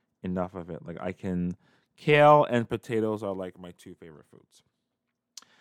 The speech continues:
Spinach is another great leaf vegetable for sauteing. You can cook that with, like, salt, pepper, and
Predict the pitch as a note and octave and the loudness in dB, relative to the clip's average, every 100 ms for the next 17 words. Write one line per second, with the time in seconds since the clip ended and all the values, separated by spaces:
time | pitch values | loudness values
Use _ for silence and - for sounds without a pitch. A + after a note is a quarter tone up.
0 | _ _ - - - C3+ D#3+ G3 D#3+ B2+ | _ _ -20 -8 0 4 4 2 0 4
1 | B2 B2 B2+ B2+ B2+ G2 F#2+ - G#2 G#2+ | 4 6 8 8 8 4 -6 -2 2 2
2 | A2 - - - - _ _ _ _ _ | 0 -6 -14 -14 -16 _ _ _ _ _
3 | _ _ _ - G2+ G#2+ A#2+ - - C3 | _ _ _ -10 -4 -2 -2 -6 -14 -10
4 | D3+ - _ G2 G2 - G#2+ G#2 G#2 G#2 | -10 -12 _ -2 -2 -2 -2 -2 -2 -6
5 | - G#2 G2 F#2+ - - G2+ G2 - B2 | -8 -6 -4 -6 -10 -16 -14 -14 -14 -10
6 | A#2+ B2 B2 B2+ - _ _ _ - G2 | -8 -8 -8 -12 -18 _ _ _ -16 -6
7 | A2+ A2 - A#2 G#2+ G2+ F#2 - A#2 - | -6 -6 -6 -2 -2 -2 -6 -12 -10 -6
8 | G#2 G2 F2 F#2 E2+ - - A2 - - | -4 -6 -8 -12 -12 -12 -2 0 0 -4
9 | G#2+ G2+ G#2+ G#2 G#2 G2+ G2+ F#2 F2 F2 | -6 -4 2 2 2 0 -2 -2 0 -2
10 | F2 F2+ | -4 -10